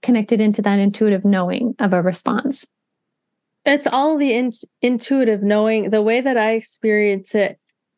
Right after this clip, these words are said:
Speaker 2: is as downloads of information. So it's not necessarily in words.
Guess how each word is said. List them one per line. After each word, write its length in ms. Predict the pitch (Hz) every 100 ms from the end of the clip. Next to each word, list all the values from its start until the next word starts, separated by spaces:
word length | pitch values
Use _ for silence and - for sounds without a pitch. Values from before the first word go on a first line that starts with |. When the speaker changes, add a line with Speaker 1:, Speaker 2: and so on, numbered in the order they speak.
| _ _ _ _
Speaker 2:
is 500 | - 208 202 196 196 -
as 400 | 202 202 196 196
downloads 760 | 185 175 190 202 208 202 196 190
of 120 | 190
information. 920 | 196 202 202 190 185 190 - 247 262
So 260 | 247 214 202
it's 220 | 202 -
not 380 | 214 208 202 208
necessarily 880 | 202 190 220 - 202 196 196 190
in 300 | 190 196 185
words. 800 | 175 190 190 190 185 190 - -